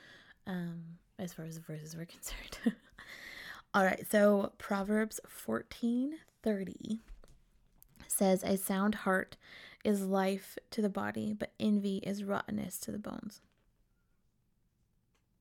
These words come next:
So envy literally rots our bones. Yes, I know that this is a proverb and stuff, but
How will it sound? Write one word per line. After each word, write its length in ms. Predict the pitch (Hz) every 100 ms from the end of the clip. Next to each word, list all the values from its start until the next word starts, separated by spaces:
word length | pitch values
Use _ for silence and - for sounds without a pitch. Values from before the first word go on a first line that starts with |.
| _ _ _
So 160 | - - -
envy 380 | 202 214 208 190
literally 1120 | 185 190 185 190 - 185 185 180 175 175 170 _ - _ _ _
rots 500 | 202 180 170 - - - _ - -
our 100 | 170
bones. 340 | 165 - - -
Yes, 220 | 196 208
I 120 | 214
know 440 | 196 190 185 190 196
that 140 | 190
this 160 | 180 180
is 80 |
a 80 | 190
proverb 800 | 175 - 165 160 160 160 160 160 - - - - - - -
and 200 | 190 185
stuff, 240 | - 175 175
but 340 | 180 170 -